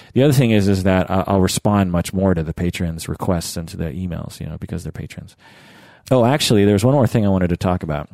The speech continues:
regarding social skills. So there's this book called The Handbook of Child and Adolescent Treatment Manuals that I have in here. And there's a chapter here written by LaCroix called Social Skills Training.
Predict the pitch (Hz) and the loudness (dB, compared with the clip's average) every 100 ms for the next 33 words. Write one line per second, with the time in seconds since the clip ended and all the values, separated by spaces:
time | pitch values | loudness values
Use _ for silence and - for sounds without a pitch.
0 | _ - 87 85 80 80 85 - - 82 | _ -10 -6 -6 -6 -8 -10 -10 -10 -8
1 | - 104 95 - - - - - 131 127 | 0 0 0 -8 -20 -20 -20 -2 0 0
2 | 127 151 151 - - - 131 120 117 113 | 2 2 2 -2 -8 -2 2 4 4 4
3 | 113 113 120 120 113 - - - 113 107 | 4 4 2 -2 -8 -14 -20 -2 -2 0
4 | 120 110 104 - 104 98 92 - 98 98 | 0 2 0 0 -2 -2 -2 -2 0 0
5 | 92 85 95 95 90 - 90 - 110 - | -2 -4 -4 -2 -2 -4 -10 -8 -10 -10
6 | 82 - _ 90 85 82 78 76 87 131 | -14 -18 _ -10 -8 -6 -8 -8 -8 -8
7 | - _ - _ - 85 85 85 82 78 | -14 _ -20 _ -10 -6 -4 -6 -6 -8
8 | 82 95 - 87 95 - 98 92 - 90 | -8 -10 -10 -10 -10 -8 -6 -6 -6 -6
9 | 85 90 _ _ _ _ - 87 85 87 | -6 -8 _ _ _ _ -6 -4 -2 -4
10 | 87 85 87 85 85 85 - 87 - - | -6 -6 -4 -2 -2 -4 -4 -8 -6 -4
11 | 98 82 92 - 82 - 107 104 90 92 | -2 -2 -4 -4 -6 -4 -4 -4 -6 -6
12 | 82 - 131 113 80 | -6 -6 -4 -4 -6